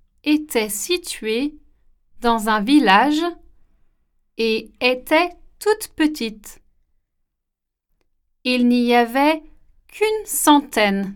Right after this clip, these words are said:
d'élèves. Quand j'avais onze ans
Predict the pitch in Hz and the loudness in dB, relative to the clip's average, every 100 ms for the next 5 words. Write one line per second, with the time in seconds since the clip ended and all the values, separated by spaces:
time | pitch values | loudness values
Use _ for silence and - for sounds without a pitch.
0 | - 220 208 202 196 185 196 - - _ | -6 -2 2 2 0 -2 -10 -20 -20 _
1 | _ _ _ _ _ _ _ _ _ _ | _ _ _ _ _ _ _ _ _ _
2 | _ _ _ _ _ _ _ _ - 240 | _ _ _ _ _ _ _ _ 0 2
3 | 226 285 302 247 214 233 254 247 294 339 | 2 2 2 0 -2 -2 -2 2 6 6